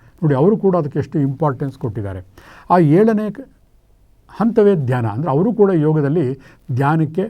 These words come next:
ಅಷ್ಟು ಮಹತ್ವವನ್ನು ಕೊಟ್ಟಿದ್ದಾರೆ. ಅಂದಮೇಲೆ ನಾವು ಮಾಡದೇ ಇದ್ದರೆ ಚೆನ್ನಾಗಿರುತ್ತಾ? ಖಂಡಿತ ಮಾಡಬೇಕು. ನಮ್ಮ ಪ್ರಾಪಂಚಿಕ ವ್ಯವಹಾರಗಳು ಏನೇ ಇರಲಿ, ಕೆಲವೇ ಕ್ಷಣಗಳಲ್ಲಾದ್ರೂ ಕೂಡ ಮಾಡಬೇಕು.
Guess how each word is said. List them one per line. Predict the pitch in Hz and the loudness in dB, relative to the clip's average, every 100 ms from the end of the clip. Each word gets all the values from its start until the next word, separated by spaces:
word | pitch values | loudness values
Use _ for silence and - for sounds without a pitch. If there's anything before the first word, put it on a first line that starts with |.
| - _ - | -8 _ -12
ಅಷ್ಟು | - - 185 | -10 -4 -2
ಮಹತ್ವವನ್ನು | 131 143 143 139 131 | 0 -2 -2 -4 -4
ಕೊಟ್ಟಿದ್ದಾರೆ. | 127 113 110 95 | -4 -4 -4 -6
ಅಂದಮೇಲೆ | - _ 160 190 190 | -12 _ -4 -2 0
ನಾವು | 165 | 0
ಮಾಡದೇ | 139 147 147 | 0 0 0
ಇದ್ದರೆ | 135 131 | -2 -2
ಚೆನ್ನಾಗಿರುತ್ತಾ? | 123 131 127 117 110 135 113 - _ - | -4 -4 -4 -4 -4 -4 -6 -10 _ -10
ಖಂಡಿತ | 143 120 113 104 | -6 -4 -4 -2
ಮಾಡಬೇಕು. | 180 131 113 98 92 95 - _ 156 | 0 0 -2 -4 -10 -18 -20 _ -2
ನಮ್ಮ | 151 | -2
ಪ್ರಾಪಂಚಿಕ | 127 131 127 139 120 139 | 0 -2 -2 -4 -6 -6
ವ್ಯವಹಾರಗಳು | 135 120 120 113 131 131 131 139 | -4 -4 -2 -2 -4 -2 0 0
ಏನೇ | 226 190 | 0 0
ಇರಲಿ, | 113 117 120 - _ - | -2 -4 -10 -20 _ -4
ಕೆಲವೇ | 151 170 220 | 0 2 2
ಕ್ಷಣಗಳಲ್ಲಾದ್ರೂ | 214 - 165 156 143 135 120 | 2 -4 -2 -2 -2 -4 -6
ಕೂಡ | 139 135 117 | -6 -4 -2
ಮಾಡಬೇಕು. | 117 104 - | -4 -6 -10